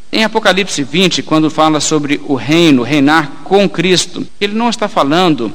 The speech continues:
de um reino necessariamente aqui na terra. E a única pista que nós poderíamos ter em Apocalipse vinte, de onde é esse reino, o verso quatro diz, "Vi também tronos, e nestes sentaram-se aqueles aos quais foi dada a autoridade de julgar."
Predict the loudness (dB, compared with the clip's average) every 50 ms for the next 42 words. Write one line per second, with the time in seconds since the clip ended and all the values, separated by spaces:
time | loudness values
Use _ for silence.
0 | -8 -6 -2 -2 0 0 0 0 0 0 0 0 -2 -4 -4 -6 -6 -6 -4 -2
1 | 0 2 2 2 0 -2 -2 -2 -2 -2 0 2 2 2 2 2 -2 -6 -8 -10
2 | -12 -12 -6 -2 0 0 0 2 2 4 4 6 6 4 4 2 2 0 -2 -2
3 | -6 -6 -2 0 2 2 2 0 0 0 -2 0 2 2 4 4 4 2 2 0
4 | 0 2 2 2 2 2 2 0 0 0 2 2 2 0 0 0 0 0 0 -2
5 | -2 0 0 0 0 0 -2 -6 -4 2 4 4 4 4 2 -2 -8 -8 -10 -12
6 | -12 -8 -2 2 4 4 4 4 4 2 2 2 2 2 2 0 -2 -4 -2 0
7 | 2 4 4 2 2 0 -4 -8 -12 -14 -14 -12 -6 -2 -2 0 2 4 2 2
8 | 2 -2 0 2 2 4 2 2 0 0 0 0 0 0 -4 -6 -6 -2 0 0
9 | 0 2 2 2 4 6 6 4 4 2 2 4 6 6 6 6 6 4 0 -2
10 | -6 -8 -8 -4 2 6 6 8 8 10 8 8 8 6 4 2 0 2 4 4
11 | 4 4 4 2 4 4 6 6 6 6 4 4 4 4 4 2 4 4 6 6
12 | 6 6 4 4 4 4 4 4 4 4 4 4 4 2 2 2 2 4 6 6
13 | 6 6 6 4 2 2 2 2 2 4 4 4 4 4 2 0 -2 0 0 0
14 | -2 0 2 2 0 0 -2